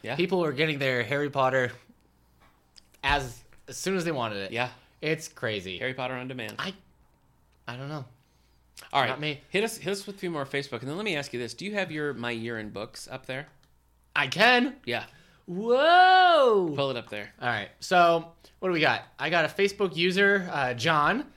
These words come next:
Speaker 2: He
Speaker 1: Mm-hmm.
Speaker 2: says, "Small Town Heroes." I had to look this up. It looks like a self-published, uh, superhero, uh, like, book series. It's not a graphic novel.
Speaker 1: Hmm.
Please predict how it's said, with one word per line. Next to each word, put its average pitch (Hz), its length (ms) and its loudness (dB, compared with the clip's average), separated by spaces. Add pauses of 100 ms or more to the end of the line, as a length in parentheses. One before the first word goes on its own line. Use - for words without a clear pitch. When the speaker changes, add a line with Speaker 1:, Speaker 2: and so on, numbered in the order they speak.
(140)
Speaker 2:
He 240 80 -6
Speaker 1:
Mm-hmm. - 80 -4
Speaker 2:
says, 156 220 2
"Small 185 320 2
Town 185 260 0
Heroes." 156 440 0
I 131 60 -10
had 175 120 2
to 156 40 0
look 156 160 -2
this 147 160 -6
up. 180 240 2
It 151 60 -8
looks 202 180 -6
like 190 140 0
a 160 60 -2
self-published, - 880 -6
uh, 123 280 0
superhero, 143 540 -4 (440)
uh, 113 340 -4 (240)
like, 113 220 -6
book 196 160 2
series. 90 460 -6
It's 120 220 -14
not 143 120 -2
a 131 60 -2
graphic 123 260 0
novel. 107 360 -6
Speaker 1:
Hmm. 143 140 -4